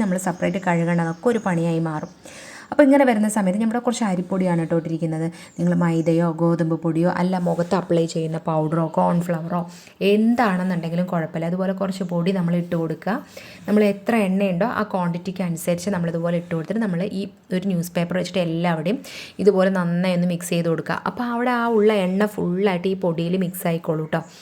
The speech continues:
എന്നിട്ട് നമ്മൾ ആ പൊടിനെ ഫുള്ളായി തന്നെ കൈ കൊണ്ടൊന്ന് ഇതുപോലെ ഒന്ന് ആക്കി കൊടുത്തതിന്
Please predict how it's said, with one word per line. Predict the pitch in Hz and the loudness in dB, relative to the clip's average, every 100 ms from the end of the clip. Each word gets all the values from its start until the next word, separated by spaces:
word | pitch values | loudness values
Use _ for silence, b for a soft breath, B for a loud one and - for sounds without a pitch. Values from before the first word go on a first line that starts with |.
| B - - - - - 208 | B -20 -20 -20 -20 0 2
എന്നിട്ട് | 226 262 | 4 4
നമ്മൾ | 214 190 | 2 2
ആ | 190 190 | 0 0
പൊടിനെ | 170 170 202 | 0 -2 -2
ഫുള്ളായി | 180 165 175 185 | -2 -2 0 -2
തന്നെ | 190 185 | -2 -4
കൈ | 185 170 | 0 0
കൊണ്ടൊന്ന് | 165 170 170 | 0 -2 -4
ഇതുപോലെ | 165 165 | -4 -4
ഒന്ന് | 170 170 | -2 -2
ആക്കി | 175 175 - | -4 -6 -6
കൊടുത്തതിന് | 170 175 170 | -4 -2 0